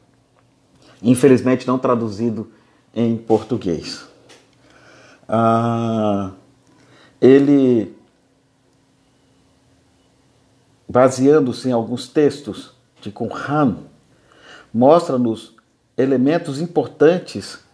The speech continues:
desta cena. Textos do Segundo Templo, como Testemunho de Levi, dois cinco, e o primeiro Enoque. Então, embasado nesses textos, ele revela a cena que nós estamos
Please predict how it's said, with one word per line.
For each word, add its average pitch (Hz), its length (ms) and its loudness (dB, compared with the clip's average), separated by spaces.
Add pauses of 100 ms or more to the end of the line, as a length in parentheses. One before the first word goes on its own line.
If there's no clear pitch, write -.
(100)
desta 113 380 0
cena. 87 540 -6 (1200)
Textos 160 360 2
do 147 80 -8
Segundo 127 300 -6
Templo, 139 460 -4
como 110 460 -6 (120)
Testemunho 113 460 -2
de 104 80 -6
Levi, 151 540 2 (320)
dois 107 220 -2
cinco, 147 420 -8 (360)
e 120 60 -2
o 131 60 -2
primeiro 139 360 2
Enoque. 98 560 -2 (2250)
Então, 170 480 2
embasado 151 580 0
nesses 131 300 -10
textos, 160 560 -8
ele 131 160 -2
revela 143 460 -2
a 147 40 -2
cena 151 480 -2
que 151 200 -6
nós 135 180 0
estamos 143 460 -2